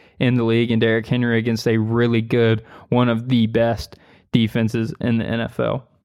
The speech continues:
Um, I still have the Colts taking this one by three. I just, uh, the Colts are kinda on a roll.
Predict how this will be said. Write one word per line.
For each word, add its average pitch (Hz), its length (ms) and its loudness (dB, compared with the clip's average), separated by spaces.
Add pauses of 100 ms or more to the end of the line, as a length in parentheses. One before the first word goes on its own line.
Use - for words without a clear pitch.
(760)
Um, 139 380 2
I 139 120 2
still 180 380 0
have 170 240 0
the 143 80 0
Colts 156 360 -2
taking 143 300 0
this 135 180 0
one 139 160 0
by 120 140 0
three. 135 380 2 (440)
I 131 200 0
just, 123 320 -4 (120)
uh, 151 340 -2 (220)
the 151 140 0
Colts 185 480 -2
are 202 300 0
kinda 180 260 -2
on 202 180 2
a 156 80 0
roll. 147 460 2